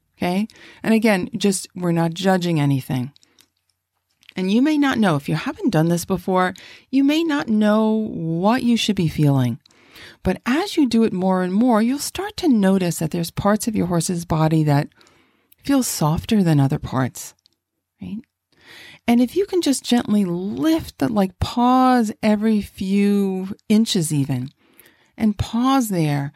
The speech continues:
feel the muscle, allow the hands to melt into your horse's body, and then just lightly lift. Lift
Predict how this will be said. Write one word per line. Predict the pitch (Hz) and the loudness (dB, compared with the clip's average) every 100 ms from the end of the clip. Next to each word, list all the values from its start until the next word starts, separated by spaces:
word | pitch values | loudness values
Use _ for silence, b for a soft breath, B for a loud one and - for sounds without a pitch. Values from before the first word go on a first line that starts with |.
| b b b | b b b
feel | - - - 269 294 | -20 -8 0 2 4
the | 254 | 2
muscle, | 208 175 165 151 | 2 0 -2 -4
allow | 170 175 214 269 | -4 -2 0 2
the | 262 | 2
hands | 208 208 190 | 2 2 0
to | - | -2
melt | 165 156 170 214 233 | 0 2 2 2 0
into | 233 208 | -2 0
your | 190 | -2
horse's | 185 180 196 | -2 -2 -4
body, | 175 170 160 156 156 B B B - | -2 0 2 2 -2 B B B -4
and | 277 | 0
then | 320 | 0
just | 311 277 | 0 -2
lightly | 214 190 220 262 247 240 | -2 0 0 0 0 0
lift. | 214 185 180 180 180 185 190 143 - - - _ _ _ _ _ _ | 0 -2 -4 -4 -4 0 0 -2 -8 -16 -18 _ _ _ _ _ _
Lift | 226 262 294 285 - | -4 0 0 -4 -12